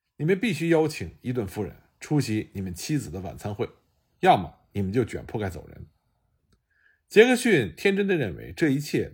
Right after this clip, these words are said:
都是他的政敌克莱组织的，但是通过范布伦耐心细致的工作，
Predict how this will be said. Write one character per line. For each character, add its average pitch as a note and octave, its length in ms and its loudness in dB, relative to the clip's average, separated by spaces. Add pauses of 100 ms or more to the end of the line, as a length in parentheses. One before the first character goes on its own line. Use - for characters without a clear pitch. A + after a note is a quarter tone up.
都 D3+ 100 0
是 B2+ 120 -2
他 C3+ 120 -2
的 B2 80 -2
政 B2 240 -4
敌 F2 360 -8
克 - 120 -4
莱 A2+ 160 0
组 E2 220 -8
织 - 120 -18
的， - 100 -20 (680)
但 F3 160 4
是 C#3 100 2
通 E3 200 -4
过 C#3 120 2
范 C#3 220 0
布 A2+ 60 0
伦 F#2 340 -6 (120)
耐 C3+ 140 0
心 C3+ 160 -4
细 C#3+ 220 -4
致 G2 80 -4
的 D#2+ 80 -10
工 A#2+ 180 -6
作， - 280 -6